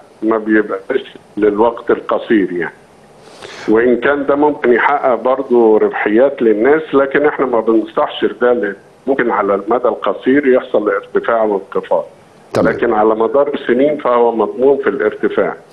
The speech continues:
Speaker 2: هل نتو-،
Speaker 1: فأيًا كان
Speaker 2: إحنا،
Speaker 1: شكل ال-،
Speaker 2: إحنا نتوقع،
Speaker 1: الذهب اللي
Speaker 2: إحنا نتوقع أستاذ هاني زيادة أخرى في أسعار الذهب؟ يعني هل هنكسر الحد الأقصى اللي كان موجود من شهرين ثلاثة؟
Speaker 1: أنا بقول دايمًا الذهب ملهوش حد أقصى،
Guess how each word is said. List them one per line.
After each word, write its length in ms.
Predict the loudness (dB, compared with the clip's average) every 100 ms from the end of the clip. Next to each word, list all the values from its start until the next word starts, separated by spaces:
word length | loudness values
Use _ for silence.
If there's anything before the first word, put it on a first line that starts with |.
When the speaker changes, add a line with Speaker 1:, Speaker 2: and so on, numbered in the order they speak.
| -20 -20 -4
Speaker 2:
هل 160 | 2 4
نتو-، 140 | 4
Speaker 1:
فأيًا 320 | 4 4 2 0
كان 180 | 0
Speaker 2:
إحنا، 240 | 2 2 2
Speaker 1:
شكل 400 | 0 -2 2 2
ال-، 340 | 4 2 2
Speaker 2:
إحنا 340 | 0 2 2 4
نتوقع، 420 | 6 6 6 6
Speaker 1:
الذهب 160 | 4 2
اللي 340 | 0 0 0 -8 -6 -2
Speaker 2:
إحنا 180 | 0
نتوقع 500 | 2 4 4 4 2
أستاذ 300 | 2 0 2
هاني 320 | 2 4 4 4
زيادة 520 | 4 4 4 4 2
أخرى 220 | 0 -2
في 220 | 0 -2
أسعار 260 | 0 0 0
الذهب؟ 380 | 0 0 0 -2 -2
يعني 160 | -2 0
هل 160 | 0
هنكسر 520 | 0 0 -2 0 -2 -2 -10 -16 -4
الحد 300 | -2 0 0
الأقصى 360 | 2 0 0 0
اللي 140 | 0
كان 400 | 0 2 2 4
موجود 340 | 2 2 2 2
من 100 | 0
شهرين 320 | 0 0 0
ثلاثة؟ 460 | 2 0 0 -2 -6 -14 _ _ _ _ _ -14 -12 -10 -12 -14 -8 -4
Speaker 1:
أنا 180 | -2 0
بقول 460 | 2 4 2 2
دايمًا 380 | 2 2 2 2
الذهب 920 | 2 2 2 2 2 0 0 0 0
ملهوش 400 | -2 0 0 0
حد 320 | -2 -6 -2
أقصى، 500 | 0 0 -2 -6 -6